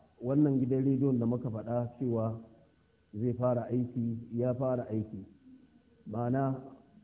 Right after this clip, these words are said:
yanzu da muke karatu yanzu, wanda duk suke da application ɗin ko suna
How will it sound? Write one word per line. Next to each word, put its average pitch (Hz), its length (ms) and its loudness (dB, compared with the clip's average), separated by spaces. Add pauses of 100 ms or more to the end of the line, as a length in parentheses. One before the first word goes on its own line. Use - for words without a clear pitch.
(440)
yanzu 123 300 2
da 147 100 4
muke 123 720 2
karatu 117 440 0
yanzu, 123 240 4
wanda 143 240 4
duk 123 200 0
suke 147 220 0
da 117 140 -4
application 113 680 -2
ɗin 113 220 -4
ko 123 180 -2
suna 120 340 -2